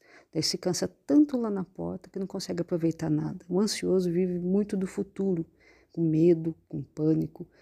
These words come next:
e não consegue viver o momento presente. E com isso pode,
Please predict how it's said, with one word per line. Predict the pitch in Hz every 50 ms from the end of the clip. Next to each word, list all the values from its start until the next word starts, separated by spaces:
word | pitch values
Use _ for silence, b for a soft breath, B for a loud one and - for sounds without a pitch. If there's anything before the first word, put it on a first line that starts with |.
| b b
e | - 190
não | 196 202 208
consegue | 202 - 208 202 - - 185 175 175 180 185
viver | 180 190 196 175 165 165
o | 175 185
momento | 180 175 175 165 170 165 - -
presente. | - 175 190 185 160 156 147 156 170 - - - - B B B B B B B B
E | - 165
com | - - - 190
isso | 185 175 180 185 185 - - 214 - _ _ _ _ _
pode, | - 170 175 185 190 185 - 208 202